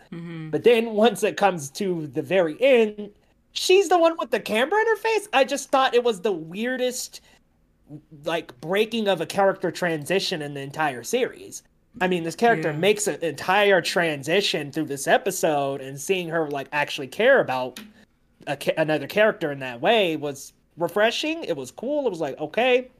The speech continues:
Speaker 2: this character has made a, a transition, clearly. She's getting away from the paparazzi stuff, only to submit back into it when everything gets the most extreme." Very
Speaker 1: Mm-hmm.
Speaker 2: strange. That episode, I just,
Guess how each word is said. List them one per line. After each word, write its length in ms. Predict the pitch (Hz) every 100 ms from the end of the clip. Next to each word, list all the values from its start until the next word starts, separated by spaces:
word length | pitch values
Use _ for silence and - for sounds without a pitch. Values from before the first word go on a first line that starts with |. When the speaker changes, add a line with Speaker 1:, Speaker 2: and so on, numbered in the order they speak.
| _ _ _ _ -
Speaker 2:
this 180 | 151
character 340 | - 170 160 165
has 140 | 151
made 200 | 160 156
a, 220 | 139 123
a 20 | -
transition, 800 | - 143 131 123 185 202 214 208
clearly. 440 | 208 196 196 180 -
She's 220 | - 190
getting 240 | 151 160 156
away 240 | 156 208
from 140 | 202 165
the 60 |
paparazzi 580 | 143 160 156 143 143 143
stuff, 260 | - 139 135 -
only 300 | 170 170 160
to 340 | 170 160 147
submit 500 | 120 - 127 143 151
back 260 | 160 143 139
into 340 | 147 139 143 131
it 80 |
when 180 | 127 127
everything 460 | 131 131 139 135 123
gets 200 | 127 -
the 80 | 127
most 260 | 120 120
extreme." 560 | 110 - 120 104 - - _ 143
Very 340 | 143 190 180
Speaker 1:
Mm-hmm. 60 | 151
Speaker 2:
strange. 560 | 139 113 101 113 - _ - _ _ _ -
That 140 | 190
episode, 480 | 196 190 190 175 151
I 120 | 135
just, 220 | 131 -